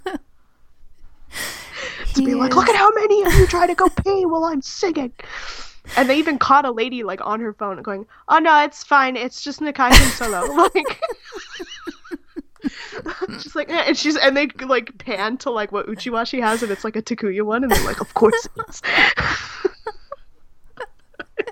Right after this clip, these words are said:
Speaker 1: Like, they just, they know.
Speaker 2: Oh, he's so petty.
Speaker 1: <laughs> Yeah, I know, and it's,
Speaker 2: In
Speaker 1: it's
Speaker 2: the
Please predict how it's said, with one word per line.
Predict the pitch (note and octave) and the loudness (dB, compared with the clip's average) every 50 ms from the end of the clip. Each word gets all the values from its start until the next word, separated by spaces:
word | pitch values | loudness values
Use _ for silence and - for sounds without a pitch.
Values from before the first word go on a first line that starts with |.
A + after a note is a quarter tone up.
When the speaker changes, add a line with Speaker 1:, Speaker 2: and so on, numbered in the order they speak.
| - _ _ _ - - - _ - - - - - - - _ _ _ - - _ _ _ _ _ - - - - - - - - - - - - - - - - - | -12 _ _ _ -20 -20 -20 _ -20 -16 -14 -14 -14 -14 -16 _ _ _ -20 -20 _ _ _ _ _ -20 -20 -18 -12 -10 -8 -8 -8 -8 -8 -8 -8 -10 -10 -10 -8 -2
Speaker 1:
Like, | C4 B3 B3 A#3+ A3+ - | 0 2 4 4 2 2
they | - B3+ C4 | 0 -2 0
just, | - C4+ - - A#3+ - | 0 -2 -4 -4 0 2
they | B3 C4 C4+ | 4 4 4
know. | A#3+ A3+ G3 F#3 F#3 - | 4 4 4 4 6 6
Speaker 2:
Oh, | C4+ F4+ - - - - - - - - - - | 6 6 6 2 -2 -4 -8 -10 -12 -12 -12 -10
he's | - A#3 B3+ C4 A#3+ - | -8 -6 -4 -4 -4 -6
so | - A3 G#3 | -8 -10 -6
petty. | - - - G3 - G#3 G#3 F#3 - - | -2 -2 -2 -2 -4 -6 -10 -10 -14 -20
Speaker 1:
<laughs> | _ - _ _ _ _ _ _ _ _ _ - | _ -20 _ _ _ _ _ _ _ _ _ -2
Yeah, | C4+ B3+ | 0 0
I | B3+ | 0
know, | A3+ - - - - | 0 -2 -4 -4 -6
and | G#4 F#4+ | -6 -6
it's, | G4+ G4+ - - - - | -6 -6 -8 -12 -8 -4
Speaker 2:
In | - B3 A3+ | -2 -2 -2
Speaker 1:
it's | G#3 | -2
Speaker 2:
the | F#3+ | -2